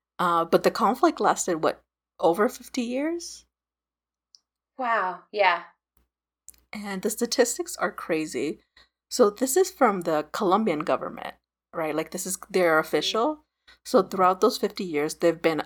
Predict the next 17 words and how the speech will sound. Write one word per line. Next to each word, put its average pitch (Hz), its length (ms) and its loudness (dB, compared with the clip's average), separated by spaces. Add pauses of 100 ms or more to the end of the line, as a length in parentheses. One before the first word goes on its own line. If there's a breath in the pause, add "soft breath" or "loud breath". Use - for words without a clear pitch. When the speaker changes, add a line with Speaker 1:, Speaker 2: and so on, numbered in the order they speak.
(120)
Speaker 1:
roughly 165 640 2
two 220 220 -6
hundred 247 320 4
twenty 180 260 -6
thousand 156 540 -2 (180)
dead, - 380 0 (760)
twenty-five 240 540 0
thousand 165 420 2
disappeared, 156 720 -4 (500 loud breath)
and 190 220 -2
five 185 400 4
point - 280 -2
seven 175 400 -4
million 160 380 -4
people 151 380 -10
displaced. - 1040 -8 (1200)
Um, 165 440 -6